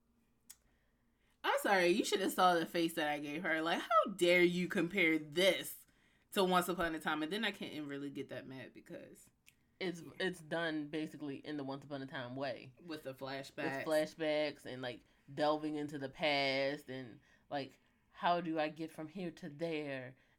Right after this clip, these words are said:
Speaker 2: And we already know where the ending is gonna be, but we just gotta get there.
Speaker 1: All right, so I feel like this is the problem. I, I hear what you're saying now that you mentioned Once Upon a Time. The problem is that they didn't plan for season two when they was writing season one. You know,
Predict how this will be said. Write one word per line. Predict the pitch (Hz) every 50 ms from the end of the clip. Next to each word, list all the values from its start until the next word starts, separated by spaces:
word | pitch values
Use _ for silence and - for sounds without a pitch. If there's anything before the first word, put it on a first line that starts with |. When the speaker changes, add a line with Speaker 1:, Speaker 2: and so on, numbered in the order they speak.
| -
Speaker 2:
And | 147 151 156 151
we | 156 160 165
already | 170 165 165 165 165
know | 160 160 160 156
where | 156 147 147
the | 139 143 - -
ending | 160 165 156 156 156 151
is | 147 151 151
gonna | 147 151 147 143
be, | 143 147 196 196 180 165 160
but | 147 151 143
we | 143 156 160
just | 160 156 156 -
gotta | 165 151 143 143
get | 147 147 170 175 175 - -
there. | 151 143 135 123 110 113 123 - _ -
Speaker 1:
All | 233 226
right, | 214 190 190 185
so | 190 - 240 226 214 214
I | 220 240 285
feel | 294 320 285
like | 262 226 202 196 180
this | 185 208 - -
is | 226 208 180
the | 180
problem. | 180 - 165 147 139 131 131 135 131 - _ _ _
I, | 156 180 196 - -
I | 180 185
hear | 208 226 202
what | 185 180 165 -
you're | 156
saying | - 160 151 143 147 147
now | 143 143
that | 143 143 139 - 160
you | 147
mentioned | 143 135 135 - 147 139
Once | 135 131 135
Upon | 139 - 139 139
a | 139
Time. | - 156 143 143
The | 143
problem | 147 - - 262 269 240 233 220 147
is | 165 180 175
that | 175 170 160 156
they | 165 175 185
didn't | 190 196 180 160 156
plan | - - 175 165 160
for | 156 - 156
season | - - 175 165 156 151 147 143
two | - 170 156
when | 147 147 139
they | 143 143
was | 139 139 135 143
writing | 135 135 131 135
season | 135 - 139 131 123 127 123 123
one. | 120 76 - - - _ _ _ _ _ _ _ _ _ _ _
You | - 175 180
know, | 185 175 170 165 160 156